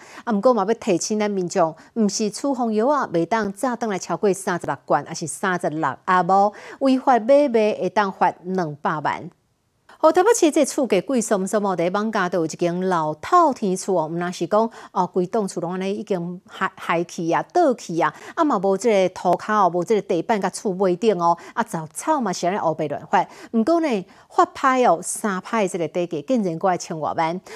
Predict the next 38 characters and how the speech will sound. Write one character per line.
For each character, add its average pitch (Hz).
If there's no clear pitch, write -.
都 196
有 180
专 180
家 202
讲 208
哦， 165
亲 190
像 175
即 202
款 254
的 208
厝 185
毋 170
通 180
嫌 175
伊 175
歹、 226
嫌 175
伊 160
旧 165
哦， 151
嘛 180
有 165
可 349
能 214
会 208
互 196
建 320
商 269
买 269
来 220
做 214
整 185
合， 175
然 196
后 185
这 233
利 196